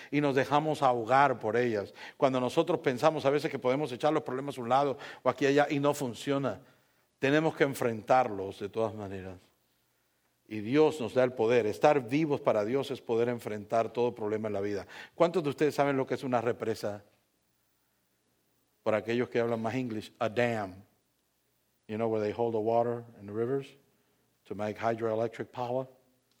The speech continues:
¿Verdad? ¿Qué sucede con las represas? Las corrientes bajan de agua, ¿verdad?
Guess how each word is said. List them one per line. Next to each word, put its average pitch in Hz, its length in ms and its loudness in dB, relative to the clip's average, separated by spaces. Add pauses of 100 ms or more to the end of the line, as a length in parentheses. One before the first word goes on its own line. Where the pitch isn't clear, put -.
(520)
¿Verdad? 127 280 -2 (580)
¿Qué 208 220 2
sucede 185 400 2
con 175 140 0
las 135 120 0
represas? 110 420 -6 (440)
Las 131 160 2
corrientes 165 580 0
bajan 127 360 2
de 117 100 2
agua, 104 200 -2
¿verdad? 131 260 -4